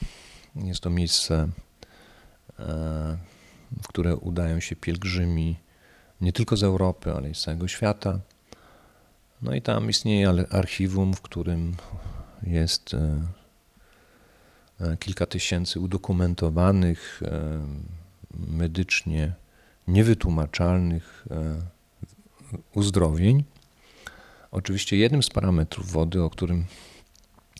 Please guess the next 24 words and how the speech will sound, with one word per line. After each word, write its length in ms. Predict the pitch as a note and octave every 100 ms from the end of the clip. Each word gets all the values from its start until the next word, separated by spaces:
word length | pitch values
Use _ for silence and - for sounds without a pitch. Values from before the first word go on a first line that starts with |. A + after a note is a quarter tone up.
| -
przez 160 | - F2+
długi 240 | G#2 G2+
okres 420 | F2 - F2+ -
czasu 320 | - F2 -
nie 120 | F#2+ F#2
wiedzieliśmy, 600 | F#2 G#2+ G2+ - - F2+
tak, 260 | D2+ -
że 160 | - - -
woda 320 | F2 F2+ F2
może 320 | - F2+ F#2 F2+
posiadać 600 | F#2 - F#2 E2+ - - - - - - - - -
również 400 | F2+ F#2+ G2 F#2
zdolności 600 | F2 F#2 F2+ F#2 - F2+
redukcyjne 800 | F2+ F#2 G2 - F#2+ E2+ C#2 D#2 -
tlenu, 400 | - E2 G2 A#2+ A#2 _ _ - - - - - _ _ _ -
e, 220 | F#2+ F2+
który 220 | F#2 A2 G2+
jest 160 | F#2
odpowiedzialny 760 | F2+ - E2+ E2+ F#2 E2+ F2 F2
za, 460 | F2 D#2 D#2+ D#2+ - - - - -
e, 280 | D2 - - - E2+
za 180 | F2 E2+
wolne 280 | F2+ F2+
rodniki, 540 | F2 E2 D#2+ D#2 A#2